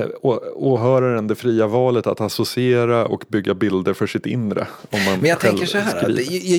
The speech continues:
Speaker 2: gillar jättemycket idén med att liksom ha en pamfl-, eller liksom en liten, en liten boklé eller någonting som man hänger med i under, eh, konsertens gång. Det tycker jag är ka-, en kanonidé.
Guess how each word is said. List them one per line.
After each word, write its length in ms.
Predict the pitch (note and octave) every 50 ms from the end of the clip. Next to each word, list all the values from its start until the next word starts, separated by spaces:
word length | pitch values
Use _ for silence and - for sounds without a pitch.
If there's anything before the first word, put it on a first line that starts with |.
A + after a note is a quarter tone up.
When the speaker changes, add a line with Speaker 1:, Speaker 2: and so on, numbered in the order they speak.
| F3+
Speaker 2:
gillar 200 | F3 G3 F3 E3+
jättemycket 580 | E3+ D#3+ E3 F#3+ F3 - - F3 G3 F#3+ - -
idén 400 | C3 G#2 F2+ F2+ F2 F2+ F#2+ G2 - -
med 260 | C3 A#2 A2 G#2 G2+
att 160 | G2+ - -
liksom 220 | A2 G#2 - A2+
ha 280 | G2 F#2+ G#2 F#2+ F#2+ -
en 220 | - A2 G#2+ G#2
pamfl-, 420 | - - A#2+ G#2+ G2 - - - -
eller 140 | C#3 B2 A2+
liksom 180 | G#2+ - A2+
en 80 | G#2+ G2+
liten, 380 | G#2 G#2 - - G2+ G2 G2
en 240 | F#2+ - - A2 G#2+
liten 300 | A2 G#2 F2+ G#2+ G2 F#2+
boklé 380 | F#2+ A2 - - - C3+ B2+ A#2
eller 120 | G#2+ G2
någonting 280 | G2+ G2 F#2 G#2 G2 F#2
som 100 | - G#2
man 100 | G2 F#2
hänger 280 | F#2+ A2 G#2 G#2 G#2+
med 380 | G#2+ A#2+ D3 C#3+ B2 A2 G#2 F#2+
i 160 | F#2+ F#2+ F#2+ G#2
under, 600 | G#2 G#2 G2 G2 F#2+ F#2+ F2+ F2+ F#2 F2+ - - - G#2+ G2 F#2
eh, 60 | F#2 F#2 - _ -
konsertens 480 | - G#2 F#2+ - G#2 F#2+ F#2 F#2+ F#2+
gång. 280 | A2 C3 G#2+ F2+ F#2 G2
Det 80 | F2+ A#2
tycker 160 | C3 C3 A2 A2
jag 40 |
är 120 | A2 A2 - - _ _ _ _ _ - -
ka-, 240 | - - C3 A#2+ -
en 100 | C#3 B2
kanonidé. 880 | A#2+ B2+ B2 A2+ B2+ C#3 B2 G#2+ G2+ G2 - A#2 A#2 B2 B2 E2+ D#2+